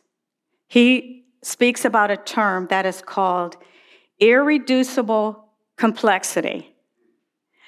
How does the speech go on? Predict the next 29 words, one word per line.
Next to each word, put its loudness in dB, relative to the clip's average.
And 2
what 0
irreducible 2
complexity -2
in -2
simple -2
terms -4
means, -2
the -2
body 2
is 0
so -2
complex -4
that 2
you 0
can't -2
reduce 0
it 0
down 0
to -6
just -2
something 0
that's -6
so 0
small 0
that 0
it -2
can 0
evolve. 0